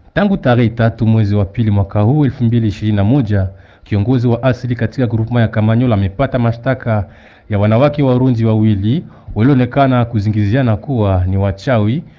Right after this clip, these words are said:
kwa kupeana sumu, huku Wakongomani wakaanza jiuliza wakati Warundi wenyewe kwa wenyewe wanaanza zozana na kupeana sumu, kwetu sisi Wakongomani itakuwa namna gani?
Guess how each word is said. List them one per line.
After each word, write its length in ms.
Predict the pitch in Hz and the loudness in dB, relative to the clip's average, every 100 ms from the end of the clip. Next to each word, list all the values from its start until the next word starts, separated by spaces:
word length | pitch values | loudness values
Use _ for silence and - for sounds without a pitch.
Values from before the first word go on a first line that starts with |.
| - | -18
kwa 100 | - | -14
kupeana 480 | - 107 117 117 98 | -6 0 2 2 -2
sumu, 580 | - 123 98 92 85 85 _ _ | -4 -4 -2 -2 -2 -6 _ _
huku 180 | - 185 | -6 -2
Wakongomani 680 | 139 113 104 104 113 104 113 | -2 0 0 2 2 2 0
wakaanza 520 | 123 98 110 120 113 | -2 -4 0 0 0
jiuliza 580 | 101 104 101 123 101 90 82 - _ _ | -2 -2 -4 -4 -4 -4 -6 -14 _ _
wakati 400 | 98 92 131 127 | -6 -2 -2 0
Warundi 540 | 123 113 135 123 113 110 | 0 2 2 0 0 2
wenyewe 760 | 110 110 117 107 104 98 92 - - | 2 2 2 2 2 0 -2 -8 -10
kwa 160 | 104 | -4
wenyewe 360 | 101 101 120 117 | 0 2 2 2
wanaanza 640 | 101 98 113 170 131 117 | 2 2 2 2 2 0
zozana 600 | 98 98 92 104 95 92 90 - - - | 0 -2 0 0 0 0 -4 -8 -12 -8
na 60 | |
kupeana 460 | 101 110 113 117 104 | -8 -2 0 2 0
sumu, 460 | - 127 110 95 92 - - - - | -2 -2 -2 -2 -4 -10 -20 -20 -2
kwetu 360 | 196 151 147 | -2 -2 -6
sisi 280 | - 127 120 | -6 -4 -2
Wakongomani 520 | 104 101 98 113 120 | -2 0 0 2 0
itakuwa 380 | 98 110 98 127 | 0 -4 -4 -2
namna 300 | 110 104 92 | 0 0 0
gani? 480 | 95 185 190 117 87 | 0 0 0 0 -2